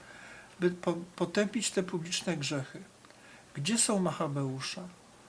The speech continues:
Iminencje dla czci jedynego prawdziwego Boga i Pana naszego Jezusa Chrystusa. Złóżcie publiczny protest, przyjdźcie z pomocą ciągle wiernym biskupom,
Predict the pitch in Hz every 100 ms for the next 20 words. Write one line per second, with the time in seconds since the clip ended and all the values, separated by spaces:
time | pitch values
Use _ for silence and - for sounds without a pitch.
0 | - - - 175 185 180 180 196 190 196
1 | 165 165 160 - - - 185 165 160 170
2 | 185 185 180 165 156 156 170 165 147 160
3 | 180 160 151 185 185 180 156 151 175 165
4 | 156 170 180 165 - 143 - 156 147 -
5 | 92 - - - - - - - 143 190
6 | 202 - 185 190 180 208 - 233 214 208
7 | 151 147 139 - - - 214 208 - -
8 | 196 - 202 202 196 196 180 208 214 208
9 | 196 165 175 180 165 156 - 190 180 170
10 | 175